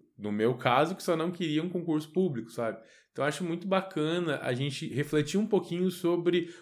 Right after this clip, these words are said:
o que vem além da magia. De... e, e, e esse livro, aliás, esses livros todos, têm muito esse poder de trazer a realidade pra dentro do mundo mágico de um jeito leve, mas que a gente acaba se identificando.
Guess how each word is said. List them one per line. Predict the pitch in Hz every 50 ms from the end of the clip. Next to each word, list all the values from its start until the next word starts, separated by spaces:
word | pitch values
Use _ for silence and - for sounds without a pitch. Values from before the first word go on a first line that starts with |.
| -
o | - 139
que | - - 147
vem | 139 151 165 165
além | 151 147 147 156 170 190
da | 185 190
magia. | 185 180 185 196 151 - 113 110 104 101 95 95 90
De... | 92 98 98 92 92 - _ _ _ _ 104 104 - - 78 80
e, | 101 113
e, | 117 117 - - 113 113 110 104 110 - 104 117
e | 120
esse | 120 120 123
livro, | 123 123 139 175 165 131 117 -
aliás, | 101 110 117 104 98 - - -
esses | 113 139 180 175 165 143 120
livros | 117 123 135 123 120 117
todos, | - - 123 139 165 180 - - - - - - - - _ _
têm | - 143
muito | 139 151 175 185
esse | 208 202 -
poder | - 196 196 156 120 117 104 98 - - - - _ _ _
de | 104 113
trazer | - - - 131 127 123 120 123 139 180
a | 190
realidade | 170 175 180 165 160 151 143 123 104 107 107 113 117 131 147 151 156 185
pra | 175 - 160 143
dentro | 127 131 139 143 139
do | 143 139 139
mundo | 131 127 127 123 117
mágico | 101 95 104 117 135 156 180 185 - - 165
de | 139 143
um | 135
jeito | 127 120 123 120 120 - 180
leve, | 170 139 127 127 131 139 139 147 190 196 - - - - _
mas | - 202 196
que | -
a | 196
gente | 185 196
acaba | 185 165 151 151 156
se | 151 -
identificando. | 156 147 151 151 147 - - 113 - - - 90 85 85 82